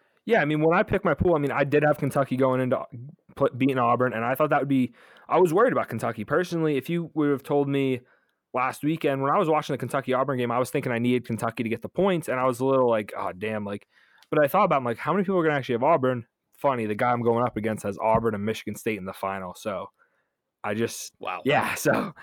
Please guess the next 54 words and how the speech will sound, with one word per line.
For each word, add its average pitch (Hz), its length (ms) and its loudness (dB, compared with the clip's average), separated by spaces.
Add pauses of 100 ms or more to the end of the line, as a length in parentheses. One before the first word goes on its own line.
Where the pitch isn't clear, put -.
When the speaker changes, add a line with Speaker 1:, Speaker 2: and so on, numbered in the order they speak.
(220)
Speaker 1:
I 131 60 0
mean, 147 140 0
it's 139 200 -2
no, 147 420 6 (260)
it's, 120 280 -4
it's 120 140 -2
I 131 80 4
have 123 120 0
to 120 80 2
win 110 480 2 (140)
to 110 100 -2
win. 107 480 -2
There's 110 200 -2
no, 120 320 4
"Oh, 113 160 2
you 104 120 -4
can 110 180 -6
lose 120 280 2
here," 113 240 0
or 104 60 -2
something. 104 320 -8
It's 101 100 -10
just 110 180 -6
win 113 260 0
to 104 60 0
win, 104 180 0
which 123 140 0
I'm 240 140 0
fine 135 220 2
with 123 120 0
that. 135 220 -2 (360)
Hey, 104 240 0 (100)
I'm, 123 360 -6 (240)
Speaker 2:
Yeah. 101 180 -2
Speaker 1:
I'm 117 80 -6
playing 156 280 0
the, 127 220 -4
you're 147 160 -2
in 175 80 0
the 143 60 0
pool 156 240 -2
to 127 60 0
win, 123 280 -2
right? 113 180 -4
I'm 117 100 -4
not 131 180 -2
in 135 120 -4
here 123 180 -2
to 101 160 -2
cheer 131 260 -2
for 117 140 0
a 101 60 2
loss 110 380 0
somewhere. 90 360 -10